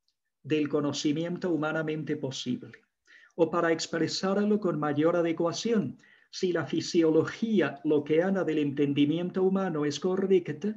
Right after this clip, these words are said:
entonces todo concepto humano debe ser utilizado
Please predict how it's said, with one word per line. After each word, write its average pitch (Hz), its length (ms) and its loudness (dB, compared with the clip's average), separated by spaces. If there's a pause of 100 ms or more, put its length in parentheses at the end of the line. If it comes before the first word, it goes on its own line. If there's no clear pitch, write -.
(100)
entonces 143 800 -4 (540)
todo 185 380 4
concepto 196 800 2
humano 196 640 4 (640)
debe 175 260 4
ser 180 480 0
utilizado 160 1200 2